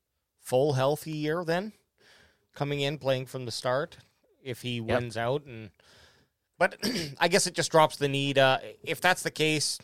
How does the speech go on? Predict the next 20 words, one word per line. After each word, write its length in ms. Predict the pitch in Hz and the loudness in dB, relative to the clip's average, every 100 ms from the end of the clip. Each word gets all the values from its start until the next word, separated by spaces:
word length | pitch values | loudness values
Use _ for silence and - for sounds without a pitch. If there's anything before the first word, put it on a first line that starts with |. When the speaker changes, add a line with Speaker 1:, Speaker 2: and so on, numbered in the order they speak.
| - | -12
Speaker 1:
it 140 | 143 | -2
drops 260 | 151 147 - | 2 2 2
the 80 | 147 | -2
need 160 | 139 127 | 0 0
of 100 | 113 | 2
linebacker 640 | 120 123 123 120 123 120 | 0 4 4 4 2 -2
in 80 | 113 | -2
my 180 | 113 117 | -2 -2
mind. 320 | 117 120 135 | -2 -4 -2
Speaker 2:
But 120 | 147 | 2
they're, 180 | 196 214 | 4 2
Speaker 1:
I 100 | 139 | 4
Speaker 2:
but 80 | 196 | 4
Speaker 1:
feel 80 | - | 6
a 20 | |
Speaker 2:
they're 140 | 196 | 6
Speaker 1:
little 160 | 202 208 | 6 4
bit 0 | |
Speaker 2:
not, 80 | 202 | 4
Speaker 1:
more, 140 | 120 | 0